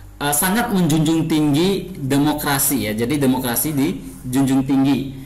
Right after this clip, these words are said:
Nah, dalam hal ini, jadi demokrasi dan kebebasan itu dijunjung tinggi. Tentu kebebasan yang memiliki batas, ya.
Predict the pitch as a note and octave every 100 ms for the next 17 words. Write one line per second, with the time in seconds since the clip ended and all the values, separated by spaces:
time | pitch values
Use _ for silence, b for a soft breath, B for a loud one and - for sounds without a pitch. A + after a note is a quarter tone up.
0 | B B D#3+ F3 C3 - - - - -
1 | - - - - - - - F3 F3 G3+
2 | G#3+ F#3 A#3+ B3 C4+ F3 D#3 - - D3
3 | D#3+ A#3+ C4+ - - - - D#3 F3 F#3+
4 | F#3 F3+ B3 G#3+ G3 G3 E3+ D3 D#3+ E3+
5 | D#3+ D#3+ G#3+ A#3+ - - - D3+ F3 A#3
6 | - - - - C#3 D#3 D#3+ D#3+ E3 F3+
7 | D#3+ - - - C#3 - G3 D3+ D3 C#3
8 | B2+ B2 E3+ F#3+ C#3+ D3 C3 C3 - C#3
9 | B2+ B2 D3 A#2 A2 G2+